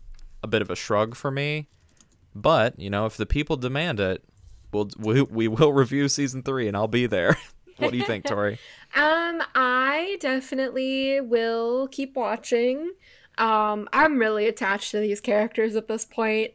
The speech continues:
Speaker 2: so I think I will probably pick the manga back up and kinda see how I'm feeling.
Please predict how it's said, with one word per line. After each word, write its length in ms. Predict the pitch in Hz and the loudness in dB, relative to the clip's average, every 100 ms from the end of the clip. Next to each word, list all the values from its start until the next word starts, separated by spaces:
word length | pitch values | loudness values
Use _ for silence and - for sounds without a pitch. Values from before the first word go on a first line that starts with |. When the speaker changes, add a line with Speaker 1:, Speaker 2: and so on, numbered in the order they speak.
| - | -12
Speaker 2:
so 500 | - 226 214 202 214 - | -4 0 2 0 -2 0
I 500 | 220 220 226 233 240 | 2 2 2 0 -2
think 320 | 226 208 214 | -4 -4 -6
I 280 | - 202 208 | -6 -4 -4
will 140 | 196 190 | -6 -8
probably 360 | - 202 190 | -6 -6 -6
pick 300 | 185 214 202 | -6 -8 -6
the 100 | 208 | -6
manga 440 | 202 185 185 196 196 | -6 -6 -6 -6 -4
back 300 | 202 190 - | -4 -6 -6
up 260 | 185 190 202 | -6 -6 -8
and 200 | 190 185 | -8 -8
kinda 280 | 196 190 | -8 -8
see 480 | 185 - 202 202 190 | -6 -8 -8 -10 -10
how 240 | 208 190 190 | -10 -8 -8
I'm 100 | 202 | -8
feeling. 520 | - - 233 226 | -8 -6 -6 -8